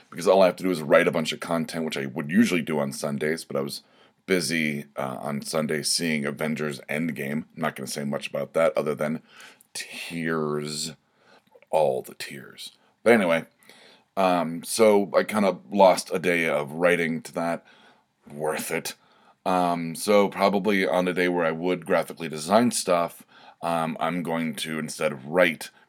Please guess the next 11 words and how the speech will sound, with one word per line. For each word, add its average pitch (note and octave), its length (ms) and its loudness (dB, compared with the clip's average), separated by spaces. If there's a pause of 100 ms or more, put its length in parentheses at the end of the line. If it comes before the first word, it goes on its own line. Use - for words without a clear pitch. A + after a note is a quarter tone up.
because E2 300 -6
the F2 100 -4
graphic D#2 280 -2
design D#2 280 -4
is D2 100 -6
effectively C#2+ 480 -8
done D#2+ 420 -2 (120)
on D2+ 240 0
the C2+ 60 -10
piece D2 340 -10
itself. - 460 -4